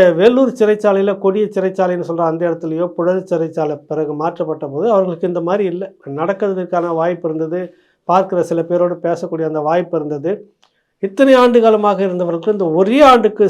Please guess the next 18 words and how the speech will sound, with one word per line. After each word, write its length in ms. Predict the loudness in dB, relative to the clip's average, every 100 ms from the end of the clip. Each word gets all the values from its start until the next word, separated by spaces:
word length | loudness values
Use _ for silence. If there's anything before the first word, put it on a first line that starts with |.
| 2
சிறை 180 | 2 4
மு-, 160 | 2 2
சிறப்பு 300 | 2 0 2 0
முகாம்னு 340 | 2 4 2 2 -2
வந்த 160 | -2
பிறகு 300 | -4 -4 -2
எந்த 260 | -2 -2 0
அளவுக்கு 280 | 0 0 -2
பாதிக்கப்பட்டிருக்கிறார்கள் 1120 | 0 0 0 -4 -6 -6 -6 -6 -4 -2 -2 -2
ஒவ்வொரு 260 | -4 -4 -4 -6
அப்படின்ற 280 | -6 -6 -6 -6
ஒரு 60 |
கேள்வி 300 | -6 -6 -6 -8
இங்க 120 | -8 -10
வந்து, 180 | -8 -8 -8 -12 _ _ _ _ _ 0
ஏன் 260 | 4 6
என்ற 140 | 6 2 -2
பின்னணியை 460 | 0 2 2 2